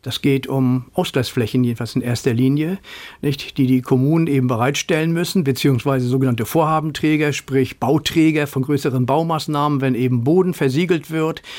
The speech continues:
dann hat man ein bestimmtes Kontingent an Ausgleich, äh, dafür zu leisten.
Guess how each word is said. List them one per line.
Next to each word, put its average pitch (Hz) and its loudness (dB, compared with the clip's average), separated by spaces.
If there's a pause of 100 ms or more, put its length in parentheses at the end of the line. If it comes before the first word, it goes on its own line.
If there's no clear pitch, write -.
(220)
dann 127 0
hat 143 -2
man 139 0
ein 131 0
bestimmtes 135 -2
Kontingent 135 0
an 120 -6
Ausgleich, 160 -4
äh, 147 -6
dafür 139 -2
zu 143 -2
leisten. 156 -2